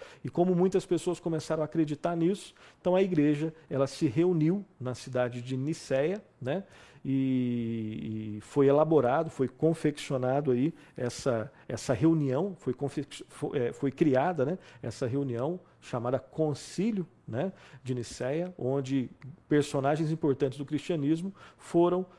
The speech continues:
através de oração, estudo da palavra, foram definir e dar uma resposta bíblica à heresia ariana, né? Inclusive, foi nesse concílio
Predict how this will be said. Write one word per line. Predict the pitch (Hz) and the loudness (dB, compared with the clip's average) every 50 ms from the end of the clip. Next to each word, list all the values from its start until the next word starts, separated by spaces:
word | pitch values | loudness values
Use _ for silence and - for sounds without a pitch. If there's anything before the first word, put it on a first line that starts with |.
| _ _ _ | _ _ _
através | 160 - - 117 127 156 151 | -14 -10 -4 2 4 4 6
de | 156 | 6
oração, | 175 160 147 - - - - 160 160 147 | 4 4 4 2 0 -4 -2 -2 -2 -2
estudo | 127 - - 170 170 165 | -2 -4 -4 -2 2 2
da | 156 139 | 2 2
palavra, | - - 160 143 127 131 139 143 151 160 165 160 - - - _ | 2 0 0 2 4 4 4 2 0 -2 -6 -8 -10 -16 -20 _
foram | _ - - 165 160 165 160 | _ -2 0 2 2 2 2
definir | 151 131 156 190 202 - - - 214 180 151 156 185 196 - _ - | 2 4 4 4 4 2 -2 -2 0 2 2 2 0 -2 -6 _ -6
e | 135 | -4
dar | 127 120 135 | 2 4 4
uma | 139 143 156 156 | 4 4 2 0
resposta | 135 113 160 175 - - - - - 143 143 143 - - 202 190 | 2 2 2 2 2 -2 -4 0 2 2 2 2 0 -2 -2 0
bíblica | 175 151 151 151 156 170 165 - 180 175 - - - - - - | 2 2 2 2 0 -2 -2 -2 -4 -4 -4 -8 -18 -20 -4 2
à | - 143 | 6 8
heresia | 147 156 175 175 160 131 110 127 139 139 147 165 165 - - - | 8 10 10 8 8 6 2 2 4 4 4 4 2 -2 -6 0
ariana, | - 143 160 170 180 165 170 180 170 143 110 113 - | 2 4 6 6 6 6 6 6 4 2 -2 -4 -6
né? | 127 135 143 | -4 -2 -2
Inclusive, | 143 131 - 120 113 131 131 151 151 135 - | -2 -4 -6 -6 -6 -4 -2 -2 -4 -4 -4
foi | - - 139 123 | 0 0 0 2
nesse | 123 143 175 175 - | 2 2 0 0 0
concílio | - 196 185 165 - - - 147 147 170 | -2 -2 -2 -2 -4 -2 -2 -2 0 -2